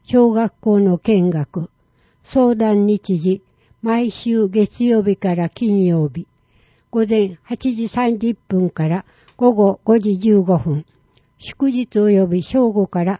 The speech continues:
午後一時を除く。問い合わせ先、学校教育課、電話九五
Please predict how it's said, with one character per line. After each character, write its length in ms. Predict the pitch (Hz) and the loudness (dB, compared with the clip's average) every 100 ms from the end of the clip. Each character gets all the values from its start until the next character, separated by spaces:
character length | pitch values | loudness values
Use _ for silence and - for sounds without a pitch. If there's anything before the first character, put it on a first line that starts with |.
| _ | _
午 140 | 214 | -2
後 160 | 202 202 | 0 -2
一 280 | 185 - 214 | -2 -4 -2
時 160 | 208 | 0
を 120 | 165 151 | 0 0
除 340 | 170 151 143 - | 0 -2 -4 -6
く。 160 | 175 - _ _ _ _ _ _ _ _ _ _ _ | -16 -16 _ _ _ _ _ _ _ _ _ _ _
問 240 | 254 254 240 | -2 0 2
い 60 | |
合 80 | 233 | 2
わ 140 | 226 | 0
せ 180 | 202 220 | -2 -6
先、 460 | 185 185 - 170 - _ _ _ - | -6 -6 -8 -12 -16 _ _ _ -8
学 220 | 220 - _ | -6 -6 _
校 240 | - 247 220 | -2 -2 -2
教 320 | 247 233 220 | 0 2 2
育 260 | 175 - | 0 -8
課、 260 | - 170 190 _ _ _ _ _ - | -8 -8 -8 _ _ _ _ _ -4
電 340 | 233 208 175 | 0 2 0
話 180 | 175 208 _ _ _ | -2 -6 _ _ _
九 340 | - 277 247 202 | -2 0 2 0
五 360 | 208 170 165 | 2 2 2